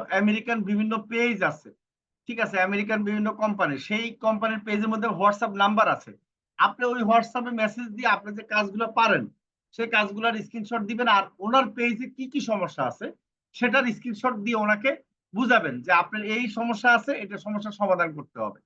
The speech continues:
তখন কিন্তু উনি আপনাকে কাজ দিবে। আর Fiverr-এ যখন কাজ করবেন বা আপনার গিগ পাবলিশ করবেন,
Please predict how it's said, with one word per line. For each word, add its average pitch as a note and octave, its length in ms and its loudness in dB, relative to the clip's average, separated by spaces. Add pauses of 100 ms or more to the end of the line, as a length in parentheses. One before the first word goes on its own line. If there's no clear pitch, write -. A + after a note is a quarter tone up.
(460)
তখন G3+ 240 4
কিন্তু B3 180 -2
উনি A#3+ 100 2
আপনাকে G3+ 340 2
কাজ F3+ 280 2
দিবে। G#2+ 220 -12 (580)
আর C#3+ 180 4 (120)
Fiverr-এ A3 440 4 (1160)
যখন G3+ 200 -2
কাজ A3+ 300 4
করবেন A#3+ 380 2 (400)
বা E3 380 0
আপনার G3+ 260 0
গিগ G3+ 300 0
পাবলিশ G#3+ 320 0
করবেন, A3+ 320 -4